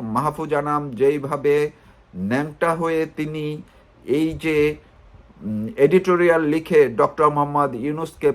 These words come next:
পদত্যাগ না করার আবেদন নিবেদন আকুতি জানালেন, আমার তো চেহারাটি ভে-, ভেসে উঠল এই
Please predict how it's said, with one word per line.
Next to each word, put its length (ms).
পদত্যাগ 600
না 80
করার 300
আবেদন 380
নিবেদন 400
আকুতি 300
জানালেন, 440
আমার 340
তো 60
চেহারাটি 440
ভে-, 260
ভেসে 340
উঠল 200
এই 240